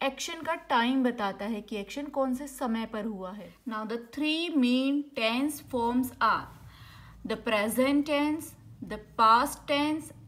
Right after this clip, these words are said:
and the future tense। Present tense it means वर्तमान काल, जो प्रेजेंट समय को डिनोट करेगा। पास्ट टेंस जो बीत चुका है, भूतकाल। The future tense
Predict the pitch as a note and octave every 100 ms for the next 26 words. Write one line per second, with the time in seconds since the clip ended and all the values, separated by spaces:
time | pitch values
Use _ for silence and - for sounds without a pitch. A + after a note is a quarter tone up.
0 | - D#4 D#4 F#4+ G4 D4 B3+ B3 C4 A#3
1 | A#3 F#3 F3 - - - - - B3 A#3
2 | A#3+ D4+ E4 - D4+ D#4 D#4 - A#3 A#3
3 | C4 - - A#3 A3 A3 - A3 A3+ G#3+
4 | G#3+ G#3 F#3 F#3 B3+ C#4 C#4 B3+ B3 A#3+
5 | A#3+ G#3 G3+ G3+ - G3+ G3 G3 F#3+ G3+
6 | F3 E3 - - _ _ - - - -
7 | _ _ A3+ A#3+ C#4+ - - D4+ D#4+ D#4
8 | - - - _ A#3+ A#3+ B3 F#3 A#3+ B3+
9 | - C4 B3+ C4 D4 G4+ - _ - B3+
10 | B3 - A3 D#3+ - _ _ _ - -
11 | A#3 A#3 C#4+ D4 - E4+ D#4+ D4+ D#4 E4+